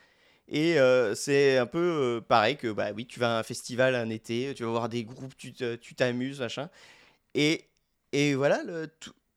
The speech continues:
tout le monde est vraiment content de venir à, à cet événement. Et là, c'est exactement ça.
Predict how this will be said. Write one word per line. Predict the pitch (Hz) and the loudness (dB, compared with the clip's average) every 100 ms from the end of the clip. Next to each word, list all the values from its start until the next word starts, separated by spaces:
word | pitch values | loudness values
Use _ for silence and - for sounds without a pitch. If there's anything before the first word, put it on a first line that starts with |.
| _ _ | _ _
tout | - | -6
le | 170 | -4
monde | 240 196 | -2 -2
est | |
vraiment | 123 143 196 | 2 2 0
content | - 175 175 180 190 | -6 -8 -4 -4 -4
de | 165 | -6
venir | 135 160 151 | -6 -6 -2
à, | 135 123 120 - - _ | 0 0 -4 -8 -20 _
à | - | -10
cet | - 143 | -6 0
événement. | 127 135 | 0 0
Et | 180 | 0
là, | 147 | 0
c'est | - - | -2 -6
exactement | - 180 160 180 - 180 156 147 | -2 -2 0 -4 -4 -4 -4 -4
ça. | 139 135 | -4 -6